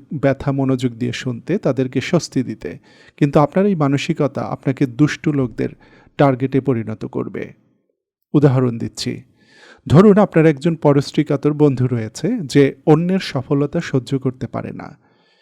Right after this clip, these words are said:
কিন্তু সে নিজের এই হিংসুক মনোবৃত্তি স্বীকারও করে না। সে আপনার কাছে এসে অত্যন্ত রিল্যাক্স মুডে বলবে, "তুমি কিন্তু নিজেকে একটা কিছু মনে করছো,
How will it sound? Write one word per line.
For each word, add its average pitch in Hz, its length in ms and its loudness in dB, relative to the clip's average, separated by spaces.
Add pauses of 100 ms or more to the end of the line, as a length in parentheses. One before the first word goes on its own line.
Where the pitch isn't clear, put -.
(220)
কিন্তু 170 200 8
সে 185 200 2
নিজের 170 300 4
এই 180 120 4
হিংসুক 156 520 0
মনোবৃত্তি 139 560 0
স্বীকারও 135 460 -2
করে - 260 -8
না। - 240 -16 (300)
সে - 160 2
আপনার 139 280 2
কাছে 127 380 -4
এসে 175 240 -4 (120)
অত্যন্ত 202 640 -2
রিল্যাক্স 147 600 2
মুডে 131 200 2
বলবে, 120 420 -4 (720)
"তুমি 190 180 8
কিন্তু 214 260 0
নিজেকে 160 380 2
একটা 160 260 -2
কিছু - 300 -6
মনে 127 260 0
করছো, 127 560 -10